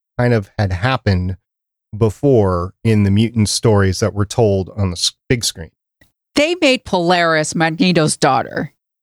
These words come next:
Speaker 2: That's not supposed to be in there. Uh, they
Speaker 1: Yeah.
Speaker 2: really took, they took liberties with that. Just like Legion took liberties with this. Just like how Cloak and Dagger and Runaways took a bunch of liberties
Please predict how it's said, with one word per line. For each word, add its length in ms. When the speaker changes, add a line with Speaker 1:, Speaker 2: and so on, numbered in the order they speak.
Speaker 2:
That's 300
not 220
supposed 540
to 100
be 180
in 320
there. 300
Uh, 340
they 140
Speaker 1:
Yeah. 100
Speaker 2:
really 280
took, 300
they 180
took 260
liberties 580
with 200
that. 260
Just 240
like 260
Legion 340
took 180
liberties 440
with 140
this. 360
Just 380
like 180
how 400
Cloak 280
and 140
Dagger 460
and 220
Runaways 760
took 240
a 40
bunch 280
of 100
liberties 760